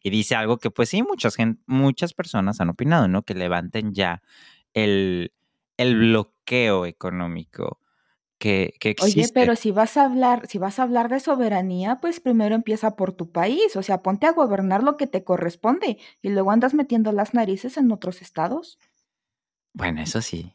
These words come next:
Speaker 1: es-, es-, eso es muy cierto.
Speaker 2: Oye, sí, o sea, en el discurso está todo muy bonito y lo que tú me digas, ¿no? Pero, pues, ¿no sería más
Speaker 1: <laughs>
Speaker 2: importante que s-, se dedicara a gobernar su país y ver, pues, también las relaciones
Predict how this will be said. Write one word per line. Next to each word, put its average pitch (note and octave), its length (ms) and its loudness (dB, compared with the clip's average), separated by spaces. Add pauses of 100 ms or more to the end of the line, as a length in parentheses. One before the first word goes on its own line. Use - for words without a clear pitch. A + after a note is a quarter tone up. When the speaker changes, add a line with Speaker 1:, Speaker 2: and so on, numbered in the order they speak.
(120)
Speaker 1:
es-, - 240 -16
es-, G2+ 180 -10
eso B2 200 -4
es C#3 80 -2
muy F#2+ 200 2
cierto. F2+ 640 -6 (320)
Speaker 2:
Oye, A#3 240 4
sí, C4 380 0
o F#3 100 -2
sea, G3+ 140 0
en G3 80 4
el F#3+ 100 2
discurso C#4+ 400 -4
está C4+ 240 -2
todo A#3+ 240 2
muy G#3 180 2
bonito F#3+ 540 0
y F#3 60 0
lo E3+ 160 -2
que E3+ 100 -2
tú G3 160 -6
me F#3 180 0
digas, G3 600 -6
¿no? A3 200 -20 (240)
Pero, F#3 600 0 (760)
pues, G3 200 -4
¿no A3 120 2
sería A#3 460 2
más G#3 320 2
Speaker 1:
<laughs> - 0 -
Speaker 2:
importante G#3+ 960 -2
que E3 340 -4
s-, - 300 -16 (280)
se F#3 180 0
dedicara F#3 680 0
a F3 280 -4
gobernar E3+ 680 0
su - 240 -8
país F#3+ 600 -4
y F#3 220 -2
ver, G#3+ 280 0
pues, D4 160 -2
también F3+ 360 0
las G3+ 160 2
relaciones G3 800 0